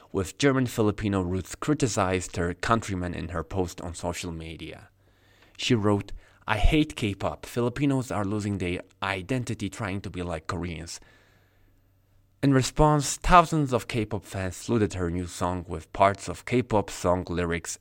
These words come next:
as comments. And the last news from this week, President of Turkmenistan unveils gold-coated dog statue.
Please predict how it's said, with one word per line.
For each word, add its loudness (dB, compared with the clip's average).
as 4
comments. -2
And -4
the 4
last 4
news 0
from -2
this -6
week, -4
President 2
of -8
Turkmenistan 0
unveils 0
gold-coated 0
dog 2
statue. -6